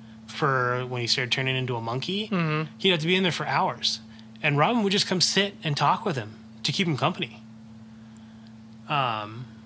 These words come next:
Speaker 1: Peter, I think his name was in the movie. Uh,
Speaker 2: I was gonna say, who, uh, who was the, the boy? Uh, I thought it was Elijah Wood <laughs> for a second, but I don't
Speaker 1: No, no, I, I don't know the name of
Speaker 2: I
Speaker 1: the
Speaker 2: know it was, uh,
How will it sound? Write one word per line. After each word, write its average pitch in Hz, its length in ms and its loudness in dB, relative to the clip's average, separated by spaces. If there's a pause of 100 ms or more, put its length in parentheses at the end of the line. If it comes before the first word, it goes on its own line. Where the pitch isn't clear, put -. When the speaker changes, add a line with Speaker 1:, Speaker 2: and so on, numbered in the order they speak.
(340)
Speaker 1:
Peter, 175 300 4
I 113 60 -2
think 117 120 -4
his 113 100 -4
name 107 140 -6
was 104 140 -10
in 110 60 -8
the 107 60 -8
movie. 110 280 -8 (480)
Uh, 117 520 2
Speaker 2:
I 170 60 -4
was 165 180 0
gonna 165 220 -2
say, 151 400 -2
who, 175 320 0
uh, 147 240 -2 (400)
who 185 80 -4
was 208 280 -4
the, - 180 -12 (100)
the 160 80 -4
boy? 147 320 0
Uh, 165 240 -6
I 160 140 4
thought 175 160 4
it - 20 4
was 135 100 0
Elijah 131 380 2
Wood 139 220 0
<laughs> - 60 -2
for - 140 -10
a - 60 -16
second, 143 480 0
but 143 100 -4
I 143 120 -4
don't 143 180 -6
Speaker 1:
No, 139 420 4 (360)
no, 151 260 2
I, 147 320 4
I 180 60 4
don't 190 140 4
know 180 100 4
the 160 80 2
name 151 240 4
of 147 80 2
Speaker 2:
I - 20 4
Speaker 1:
the 170 80 6
Speaker 2:
know 175 60 4
it 160 80 -2
was, 151 180 2
uh, 135 400 4